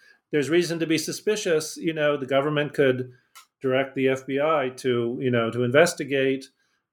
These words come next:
or, you know, sometimes private individuals can obtain information and bring a case. This turns out to be a lot harder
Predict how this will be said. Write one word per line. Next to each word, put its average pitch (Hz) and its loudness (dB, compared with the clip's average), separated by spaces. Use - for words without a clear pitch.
or, 127 0
you 139 -6
know, 131 -2
sometimes 127 -2
private 123 0
individuals 120 0
can 117 -2
obtain 117 -2
information 113 -4
and 123 -4
bring 117 2
a 117 -4
case. 127 0
This 262 4
turns 233 -2
out 185 6
to 180 -12
be 165 -4
a 156 2
lot 156 0
harder 147 0